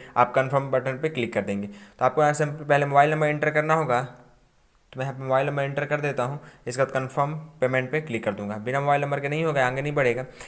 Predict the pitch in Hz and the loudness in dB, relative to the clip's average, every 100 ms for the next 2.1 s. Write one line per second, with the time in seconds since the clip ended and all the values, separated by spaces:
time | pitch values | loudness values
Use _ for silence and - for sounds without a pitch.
0 | - - - 143 143 151 139 143 - - | -20 -12 -4 -4 2 6 6 4 -6 -6
1 | - 123 135 131 135 139 139 139 139 131 | -4 -2 0 0 0 -2 2 2 2 0
2 | 139 | -2